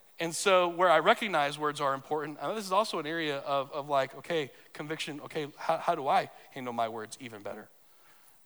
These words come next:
I, I told this story several times here in the church, but we got one of those push cars.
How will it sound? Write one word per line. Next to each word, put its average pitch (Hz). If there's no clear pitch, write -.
I, 113
I 131
told 123
this 120
story 117
several 120
times 120
here 123
in 113
the 113
church, 120
but 107
we 135
got 160
one 156
of 147
those 127
push -
cars. 170